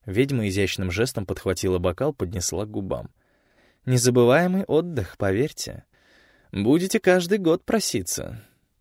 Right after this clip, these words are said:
Последние штаны снимете». «А вас что привлекло, если не секрет? Публика здесь в основном попроще». Из конференц-зала как раз вышел вампир.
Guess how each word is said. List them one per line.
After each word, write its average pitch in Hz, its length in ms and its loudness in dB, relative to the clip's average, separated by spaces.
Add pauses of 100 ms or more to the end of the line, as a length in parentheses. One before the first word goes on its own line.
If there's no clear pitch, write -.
(220)
Последние 123 560 4
штаны 120 360 0
снимете». 98 640 -8 (880)
«А 110 160 4
вас 151 240 6
что - 200 -2
привлекло, 98 500 2
если - 200 -6
не 90 120 0
секрет? - 460 -4 (640)
Публика 117 460 4
здесь 107 260 2
в 107 80 -2
основном 107 560 0 (100)
попроще». 98 800 0 (800)
Из - 200 -4
конференц-зала 104 960 -2
как 113 200 -2
раз 185 220 0
вышел 131 320 0
вампир. 117 460 -6